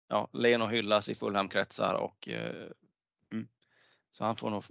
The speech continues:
fortsatt förtroende. Men visst, det kan vara någon, jag pratade igår också om att det fanns någon keeper som är, har ryktats in på,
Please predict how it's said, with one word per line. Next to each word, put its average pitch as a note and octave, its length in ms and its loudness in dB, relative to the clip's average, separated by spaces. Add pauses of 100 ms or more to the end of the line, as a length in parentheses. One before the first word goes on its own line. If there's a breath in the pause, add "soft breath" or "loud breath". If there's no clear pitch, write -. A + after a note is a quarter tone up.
(160)
fortsatt - 340 -6
förtroende. G2 640 -6
Men A#2 420 -2
visst, - 300 -8
det A#2+ 140 -12
kan B2 160 2
vara A#2 120 6
någon, A#2 300 -2 (360)
jag - 140 -12
pratade A2+ 300 0
igår G#2 300 0
också G#2 320 -2
om G2+ 220 -2 (300 loud breath)
att - 120 -16
det G#2+ 80 -6
fanns G#2 300 2
någon A2 100 -8
keeper G#2+ 380 -2
som G#2+ 200 -8
är, G#2 260 -8
har G#2 160 -6
ryktats - 320 -4
in G#2 180 -6
på, - 460 -10